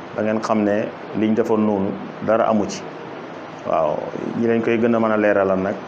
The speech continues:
defe naa mooy ñi fi nekk di fi liggéey, seen jox leen place bi pour ñu di ko wattu guddi ak bëccëg. Waaw, maa ngi fi nekk ak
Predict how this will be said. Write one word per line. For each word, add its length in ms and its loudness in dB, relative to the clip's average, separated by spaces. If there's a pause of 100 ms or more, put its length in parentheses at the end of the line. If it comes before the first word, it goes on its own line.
(160)
defe 160 -2
naa 140 2
mooy 400 2 (760)
ñi 120 4
fi 120 0
nekk 260 2
di 80 -2
fi 120 -2
liggéey, 340 2 (760)
seen 240 -2
jox 160 2
leen 180 2
place 360 2
bi 100 0 (1000)
pour 100 0
ñu 100 2
di 60 0
ko 140 2
wattu 280 2
guddi 260 0
ak 140 2
bëccëg. 300 -2 (920)
Waaw, 220 2
maa 160 0
ngi 80 -2
fi 80 -4
nekk 280 0
ak 120 2